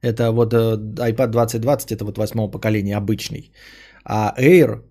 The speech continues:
э, будет с экраном, как от эт-, ну, безрамочный, короче. Непонятно, я говорю, какую нишу он занимает, вот так мне и не сказали.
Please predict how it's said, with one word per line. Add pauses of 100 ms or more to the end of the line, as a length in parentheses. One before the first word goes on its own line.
(100)
э,
будет
с
экраном,
как
от
эт-,
ну,
безрамочный,
короче. (1600)
Непонятно,
я
говорю,
какую
нишу
он
занимает,
вот
так
мне
и
не
сказали.